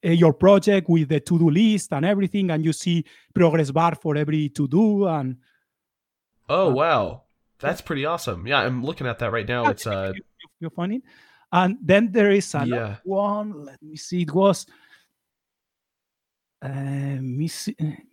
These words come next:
Speaker 1: Mission Commander. I don't know. Uh, let, let me, let me check. Um,
Speaker 2: Mm-hmm.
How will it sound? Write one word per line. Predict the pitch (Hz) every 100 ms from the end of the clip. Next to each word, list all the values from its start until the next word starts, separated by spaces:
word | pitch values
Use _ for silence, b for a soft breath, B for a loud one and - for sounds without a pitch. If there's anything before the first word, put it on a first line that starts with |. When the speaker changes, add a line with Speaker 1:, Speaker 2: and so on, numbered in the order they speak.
| _
Speaker 1:
Mission | 139 160 - 202
Commander. | 160 101 110 220 214 165 _ _ _ _ _ _ _ _ _ _ _ _ _ _ _ _ _ _ _ _
I | 131
don't | 147 113
know. | 117 165 226 170
Uh, | 147 127 113 _
let, | 143 165
let | 139
me, | 214 156
let | 180 -
me | 147
check. | - 127 175 _ _ _
Um, | 127 120 117 110 110 _ _ _ _ _
Speaker 2:
Mm-hmm. | 131 127